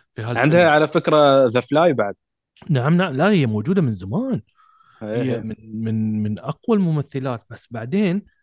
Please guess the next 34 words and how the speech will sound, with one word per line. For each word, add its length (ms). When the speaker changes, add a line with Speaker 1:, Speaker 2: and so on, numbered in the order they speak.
Speaker 1:
في 280
شيء 360
صار، 560
آه، 300
Speaker 2:
مم. 120
Speaker 1:
سبب، 480
سبب 400
تركها 420
للتمثيل 680
ل-، 320
لتقريبا 480
لعشر 400
سنوات 640
كان 200
Speaker 2:
مم. 80
Speaker 1:
بسبب، 560
آه، 360
شيء. 380
هاي 140
قصة 560
أنا 100
اليوم 300
قريتها، 400
قريتها، 680
اللي 180
هي 200
كانت 360
تشوف، 580
كانت 260
تشوف 360
مسلسل، 800
آه، 560
مسلسل 480
الأطفال 640